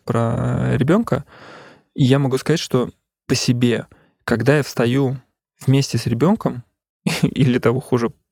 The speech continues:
позже него, мне как будто бы все какой-то кавардак. Ну вот не знаю, у меня так. Нужно сразу идти что-то готовить. Он может при этом что-то попросить, нужно, не знаю, там, что-то помочь.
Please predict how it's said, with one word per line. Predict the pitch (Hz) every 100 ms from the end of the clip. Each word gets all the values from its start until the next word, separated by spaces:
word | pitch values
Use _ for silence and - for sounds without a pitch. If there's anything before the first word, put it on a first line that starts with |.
| -
позже | 123 113 139 117
него, | 120 - 156 - - - - - -
мне | 151 117 147
как | 156 117
будто | 143 170 127
бы | 123
все | - 143 143 _
какой-то | - - 147 - -
кавардак. | - 123 123 120 107 - -
Ну | 170
вот | 160 139
не |
знаю, | 127 113 107 156 - _ -
у | 127
меня | 120 135
так. | - 107 - - _ -
Нужно | 123 147 160
сразу | 156 143 147 156 156 147 - - - -
идти | 131 - 156
что-то | - - 139
готовить. | 143 - 135 117 117 - - - - _ -
Он | 139
может | 147 151 151
при | - 151
этом | 151
что-то | - 160 151
попросить, | 156 160 156 - 143 120 -
нужно, | - 139 147
не | 147
знаю, | 135 120
там, | 117 117 117 131 - - - - -
что-то | - 147 156
помочь. | 160 151 135 113 -